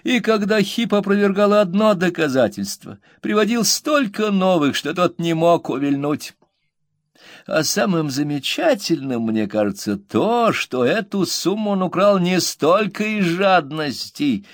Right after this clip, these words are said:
которая, правда, у него непомерна, сколько из ненависти к Копперфилду. Он прямо так и сказал. Сказал, что готов заплатить столько же, лишь бы только навредить Копперфилду.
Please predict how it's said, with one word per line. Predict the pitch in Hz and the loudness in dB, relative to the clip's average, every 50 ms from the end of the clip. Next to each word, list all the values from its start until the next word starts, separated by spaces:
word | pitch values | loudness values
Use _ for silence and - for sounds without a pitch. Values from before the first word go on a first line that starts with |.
| - - - | -20 -20 -12
которая, | - - - 113 110 107 101 | -10 -2 2 4 4 4 4
правда, | - 104 98 95 98 98 98 104 123 | 2 2 4 4 4 4 2 0 -2
у | 139 | -4
него | 151 160 175 190 | -4 -4 -4 -2
непомерна, | 190 185 135 - - - 98 98 95 92 101 113 156 190 196 196 - - _ _ | -2 -2 -2 0 0 2 2 2 2 2 2 0 0 -4 -6 -6 -10 -16 _ _
сколько | - - - - 302 302 269 214 202 - 208 | -8 -6 -6 -4 -4 -4 -4 -4 -4 -2 0
из | 208 196 180 160 147 160 | 2 2 2 0 -2 -4
ненависти | 175 175 175 165 160 156 139 - - - - 139 | -2 0 0 0 0 -2 -2 -4 -6 -6 -4 -4
к | 117 - - - | -4 -6 -10 -8
Копперфилду. | - 139 156 147 - - 120 113 98 - - - 117 113 107 104 98 104 98 - _ _ _ _ _ _ _ _ _ _ _ _ | -2 -2 -2 0 0 -2 -4 -4 -4 -6 -8 -6 -4 -2 -2 -2 -4 -6 -6 -8 _ _ _ _ _ _ _ _ _ _ _ _
Он | - - 233 190 143 | -4 -2 0 0 0
прямо | - 156 160 156 143 131 123 117 | 0 0 2 2 2 2 2 0
так | 101 - 120 110 - - | 0 0 -2 -2 -2 -4
и | 107 | -4
сказал. | 98 - - - 107 98 95 101 - 95 - - _ _ _ _ _ _ _ _ _ - - - - - - | -4 -6 -6 -6 -6 -6 -6 -6 -8 -10 -14 -20 _ _ _ _ _ _ _ _ _ -20 -20 -20 -20 -20 -18
Сказал, | - - - - 101 143 151 175 175 165 | -14 -12 -10 -6 -4 -2 2 4 4 4
что | - - 156 160 | 2 2 0 0
готов | 165 156 165 165 147 | 2 2 2 2 2
заплатить | 139 143 135 156 143 151 160 143 - | 2 0 0 0 2 2 2 2 2
столько | - - - - - 208 254 262 269 262 214 202 - 220 220 | -2 -4 -2 0 2 4 4 4 4 2 0 -2 -2 0 0
же, | 202 196 214 208 202 - | 2 2 0 0 0 -2
лишь | - - 101 139 220 254 254 220 185 | -4 -2 0 0 0 0 -2 -2 -4
бы | 175 196 196 190 | -2 -2 -2 0
только | - 185 185 180 175 - 170 160 | 0 0 0 0 -2 -4 -6 -4
навредить | 156 143 143 139 135 131 135 139 120 - | -4 -4 -2 -2 0 0 0 0 -2 -2
Копперфилду. | - - 131 135 120 101 - 110 101 98 - 107 110 110 104 98 104 | -2 0 2 2 2 2 0 -2 -2 -2 -4 -4 -4 -4 -4 -6 -10